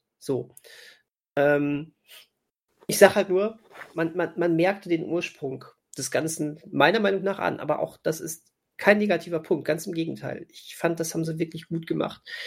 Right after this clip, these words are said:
Ähm, ansonsten wahnsinnig großartige schauspielerische Leistung von Rachel Weisz und von Tom Hiddl-, Hiddl-, Tom Hiddleston. Ähm, wirklich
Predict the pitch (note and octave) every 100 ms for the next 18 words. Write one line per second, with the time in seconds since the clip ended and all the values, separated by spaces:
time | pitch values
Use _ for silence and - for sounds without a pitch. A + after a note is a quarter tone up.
0 | - - - _ E3 D#3 D#3 F3+ E3 F#3+
1 | G3+ E3 C#3+ D3+ E3 D#3+ D3 - D#3 E3
2 | - D3 - D3 C#3+ - D3 D#3 D#3+ D3
3 | C#3+ D#3 C3 C#3 D#3 D3 C#3 - - -
4 | C#3+ C#3 C#3+ D3+ D#3 C3+ B2+ D#3 D#3+ E3
5 | D3+ B2+ C#3 D#3 C#3+ C3+ C3 E3+ D#3 C3+
6 | C#3+ C3 B2 D#3 G#3+ _ - - C#3 D#3+
7 | D#3 B2+ - D3 G#3 - - - - _
8 | - C#3+ C3+ C3+ C3 C3 _ _ _ _
9 | _ _ - D3+ D#3 D#3 -